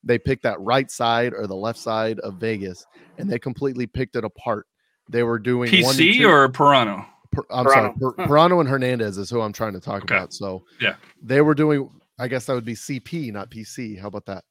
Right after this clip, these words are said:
Speaker 2: Yes.
Speaker 1: Uh, but they were doing a lot of ones and twos over there, a lot of tricks, a lot of back heel passes to themselves, wreaking havoc, getting crosses in.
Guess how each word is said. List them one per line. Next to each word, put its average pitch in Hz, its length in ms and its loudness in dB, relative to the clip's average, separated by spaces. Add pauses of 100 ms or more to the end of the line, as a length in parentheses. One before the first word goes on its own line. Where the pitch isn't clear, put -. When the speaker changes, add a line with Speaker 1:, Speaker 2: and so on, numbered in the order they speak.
(140)
Speaker 2:
Yes. - 320 -18
Speaker 1:
Uh, 120 140 -2
but 110 120 -6
they 156 100 2
were 160 100 4
doing 151 220 2
a 131 60 0
lot 135 220 2
of 135 60 0
ones 131 260 -2
and 117 120 -12
twos 147 300 -2
over 143 200 -2
there, 139 220 -2
a 131 60 -8
lot 120 200 -4
of 104 80 -10
tricks, 147 360 -6
a 131 40 -14
lot 113 160 -6
of 98 100 -10
back 127 240 -6
heel 131 200 -8
passes 123 400 -10
to 123 100 -10
themselves, 117 640 -6
wreaking 135 460 -8
havoc, 117 460 -4
getting 143 240 -6
crosses 120 560 -8
in. 120 280 -10